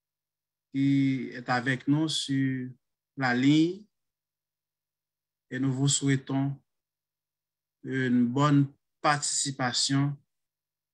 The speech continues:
à cette dernière partie du culte d'adoration de ce midi.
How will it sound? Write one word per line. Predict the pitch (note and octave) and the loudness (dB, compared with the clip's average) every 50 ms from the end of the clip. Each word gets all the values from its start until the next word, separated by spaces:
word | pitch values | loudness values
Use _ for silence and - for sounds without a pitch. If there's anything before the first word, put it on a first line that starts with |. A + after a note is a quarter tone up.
| _ _ _ _ | _ _ _ _
à | - - | -10 -8
cette | - - - B2+ B2 B2 | -6 -4 -4 -4 -4 -2
dernière | A#2+ C3 B2+ A#2+ A#2+ B2+ C3+ C3+ C3+ C3 C3 - | 0 2 2 4 4 4 4 4 2 2 0 -2
partie | - B2+ A#2 G#2+ - - - - - C#3 C3+ C3+ - - _ _ _ _ _ _ _ _ _ _ _ _ _ _ _ - | -2 -2 -2 -2 -4 -4 -4 -2 -2 -2 -2 -4 -6 -10 _ _ _ _ _ _ _ _ _ _ _ _ _ _ _ -14
du | B2 A#2 B2 A#2+ A#2 - | -10 -6 -6 -6 -6 -6
culte | - - C#3+ C3+ B2+ - - C3 | -2 2 2 2 2 2 -2 -4
d'adoration | A#2+ B2 B2+ A#2+ A#2+ - A#2+ - - A#2 A#2 - - - - - - B2+ B2 B2 B2 A#2+ A#2+ - _ _ _ - | -4 -2 -2 -2 0 0 2 2 2 0 -2 -2 -4 -4 -4 -4 -4 -2 -2 -2 -2 -4 -6 -12 _ _ _ -8
de | B2 A#2 | -6 -4
ce | A#2 - - B2 | -4 -4 -4 -4
midi. | A2 A2+ A2 G#2 G#2 - - - - - - - | -4 -4 -6 -6 -4 -4 -2 -2 -2 -4 -10 -14